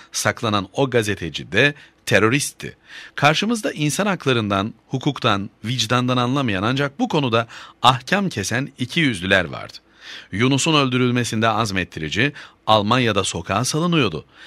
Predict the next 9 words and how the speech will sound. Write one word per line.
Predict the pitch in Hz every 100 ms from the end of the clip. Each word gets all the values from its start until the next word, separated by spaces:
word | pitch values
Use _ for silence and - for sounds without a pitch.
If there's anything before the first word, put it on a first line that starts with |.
| -
Sadece | - 185 185 180 160 160
bir | 175
partiye | - 139 - 139 131
üye | 117 131
olduğu | 123 117 139 147
için | - 131
katledilen | 131 123 127 117 120
Yunus'un | 113 113 120 143
ailesi, | 135 127 117 113 -